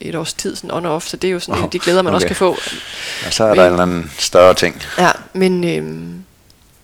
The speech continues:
Speaker 1: ja, det, det, der er virkelig eventyr og natur at komme efter i Danmark også.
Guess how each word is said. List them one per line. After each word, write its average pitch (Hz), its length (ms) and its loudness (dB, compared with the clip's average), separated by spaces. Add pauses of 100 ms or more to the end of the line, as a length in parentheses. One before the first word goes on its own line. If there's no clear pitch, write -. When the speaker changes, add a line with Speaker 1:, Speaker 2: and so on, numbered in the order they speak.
(1000)
Speaker 1:
ja, 180 140 0 (100)
det, - 360 -2
det, 196 240 -4
der 170 240 2
er 202 100 0
virkelig 202 640 -6
eventyr 180 500 -6
og 151 120 -6
natur 160 380 -8
at - 60 -10
komme 170 260 -10
efter 175 200 -10
i 175 40 -6
Danmark - 340 -10
også. - 220 -14